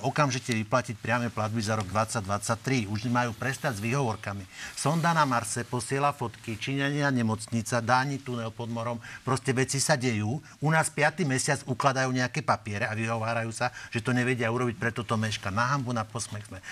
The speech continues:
Naozaj, tu sa dá urobiť a dá, a musia urobiť a okamžite urobiť, vyplatiť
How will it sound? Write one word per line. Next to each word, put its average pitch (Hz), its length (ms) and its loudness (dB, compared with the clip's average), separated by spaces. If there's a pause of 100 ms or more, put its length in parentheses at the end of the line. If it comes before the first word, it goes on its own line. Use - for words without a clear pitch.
(160)
Naozaj, 151 400 4
tu 160 160 2
sa - 160 2
dá 127 320 4
urobiť 110 400 -2
a - 80 -6
dá, 110 160 -2
a 110 240 -4
musia 143 400 2
urobiť 104 400 -4
a 113 160 -4
okamžite 107 480 -2
urobiť, 107 560 -6
vyplatiť 131 400 0